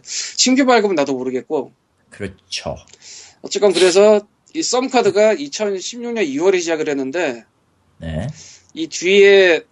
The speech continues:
Speaker 1: 팜플렛 뒤에 보면은 오 년간은 요걸 안 바꿀 것 같아요.
Speaker 2: 아하.
Speaker 1: 그러니까 이걸 한번 만드시면 좋을 것 같고, 그러니까 뭐 스팀, 뭐 험블 뭐 이런 거 지르시는 분들. 아, 그리고 해외에서 에이티엠 출금 시 삼 달러 수-,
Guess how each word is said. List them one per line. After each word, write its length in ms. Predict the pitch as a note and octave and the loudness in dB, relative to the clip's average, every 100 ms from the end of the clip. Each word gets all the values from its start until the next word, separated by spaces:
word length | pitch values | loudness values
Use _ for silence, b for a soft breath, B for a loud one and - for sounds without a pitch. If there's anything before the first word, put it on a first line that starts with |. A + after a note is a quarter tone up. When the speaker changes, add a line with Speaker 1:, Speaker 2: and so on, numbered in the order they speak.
| _ _ _ _ | _ _ _ _
Speaker 1:
팜플렛 300 | A#3+ A#3+ A3+ | -10 -6 -6
뒤에 180 | G#3+ E3+ | -4 -6
보면은 300 | E3 F3 F3 B2+ | -4 -6 -6 -6
오 100 | F3 | -6
년간은 400 | B3 A#3+ A#3 F#3 | -4 -2 -2 -2
요걸 200 | D3 D3+ | -2 -2
안 80 | |
바꿀 260 | C3+ C#3 C#3+ | -2 -8 -12
것 80 | C#3 | -10
같아요. 480 | B2 D3 F#3 A#2+ - _ _ _ _ _ _ | -8 -4 -4 -4 -12 _ _ _ _ _ _
Speaker 2:
아하. 440 | D#2+ E2 G#2 C3 - _ _ | -10 -6 -4 -4 -6 _ _
Speaker 1:
그러니까 100 | D#3 | -8
이걸 220 | D#3+ F3+ | -2 -2
한번 260 | G3 G3 D#3 | 0 0 -2
만드시면 420 | B2+ F#3 F#3 E3+ | -2 -2 0 -2
좋을 160 | C#3 C3 | -4 -4
것 100 | C#3 | -4
같고, 240 | - D#3+ | -4 -6
그러니까 540 | D3+ _ _ - B2+ - | -6 _ _ -18 -18 -14
뭐 260 | C3 C3 | -8 -8
스팀, 520 | A#2 - - G3 E3 - _ _ _ _ _ _ _ - | -8 -4 0 0 -2 -8 _ _ _ _ _ _ _ -2
뭐 180 | C#3 | 0
험블 340 | C3 G#3 G#3 F3+ | 0 2 4 6
뭐 100 | C#3 | 4
이런 160 | C#3 | 4
거 80 | C#3 | 2
지르시는 400 | C3 C3+ C3 C3+ | 0 -2 0 -2
분들. 340 | A#2+ B2 D#3 - _ _ _ _ _ - | -4 -6 -6 -8 _ _ _ _ _ -2
아, 460 | D#3 D#3 D#3 D3+ C#3+ B B | 2 4 4 2 -4 B B
그리고 220 | - G3 F3+ | 2 4 2
해외에서 520 | - C4+ C#4 C4 G#3+ | 0 0 2 2 2
에이티엠 360 | E3 - A3 | -2 0 -2
출금 360 | G#3+ A#3 A3+ A3 | -2 -8 -6 -4
시 160 | G#3+ G#3 | -2 -4
삼 180 | A#3+ B3+ | -4 -4
달러 680 | B3+ B3 A#3 G#3+ G3+ F3 | -2 0 4 4 4 4
수-, 140 | D#3 | 0